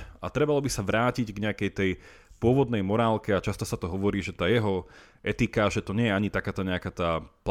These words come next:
platónovsko-aristotelovská etika cností, o ktorej sa zvykne hovoriť, ale bola to ešte tá predtým. A to sú vlastne takzvané, že tie homérovské cnosti, že taká tá homérovská morálka, a to je vlastne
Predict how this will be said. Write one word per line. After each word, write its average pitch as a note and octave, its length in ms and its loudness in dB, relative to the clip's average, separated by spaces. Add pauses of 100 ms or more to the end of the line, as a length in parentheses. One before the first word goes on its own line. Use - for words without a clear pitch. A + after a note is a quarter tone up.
(480)
platónovsko-aristotelovská F#2 1160 -4
etika G2+ 320 -2
cností, F#2+ 680 -4
o - 120 -16
ktorej - 320 -6
sa F#2+ 120 -8
zvykne F#2 260 -8
hovoriť, G#2 520 -4
ale - 160 2
bola D#3+ 180 6
to E3 80 0
ešte C#3 200 -2
tá C3 100 0
predtým. F#2+ 680 0 (180)
A - 120 -12
to G#2+ 120 -2
sú A2+ 160 -2
vlastne G2+ 520 0
takzvané, G2+ 520 -2
že F#2+ 100 -4
tie F#2+ 140 0
homérovské F2+ 800 2
cnosti, - 400 -8
že E2 140 -8
taká F2 240 -6
tá F2+ 100 -4
homérovská F#2 800 0 (440)
morálka, A#2 540 2
a A2+ 80 0
to A2+ 160 2
je G#2 60 2
vlastne G2 340 0